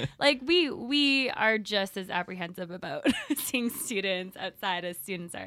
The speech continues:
Speaker 2: about seeing us. But, um, but yeah, sometimes it, it's, for example, I was working at Theatre Calgary serving drinks when I first started teaching, just 'cause I was teaching half-time and then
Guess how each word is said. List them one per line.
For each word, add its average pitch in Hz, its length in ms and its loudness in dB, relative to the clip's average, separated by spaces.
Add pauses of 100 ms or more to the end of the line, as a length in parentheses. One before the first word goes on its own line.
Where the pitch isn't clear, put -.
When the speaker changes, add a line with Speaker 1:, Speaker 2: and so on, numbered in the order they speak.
Speaker 2:
about 104 280 -8
seeing 180 240 -6
us. 180 340 -4 (400)
But, 262 220 6 (160)
um, 202 540 0 (580)
but 277 120 2
yeah, 262 240 10
sometimes 330 540 2
it, 330 300 2 (520)
it's, - 220 0 (640)
for 269 160 -2
example, 220 920 4
I 202 140 2
was 226 200 0
working 220 460 -2
at 208 180 -2
Theatre 202 240 -2
Calgary 214 640 0
serving 190 720 -4
drinks 208 760 -2
when 220 120 -4
I 202 80 0
first 190 280 -6
started 190 300 -8
teaching, 269 480 -2 (240)
just 240 160 -8
'cause 240 140 -8
I 233 40 -4
was 220 100 -6
teaching 202 340 -10
half-time 214 680 -2
and 190 120 -4
then 180 240 -2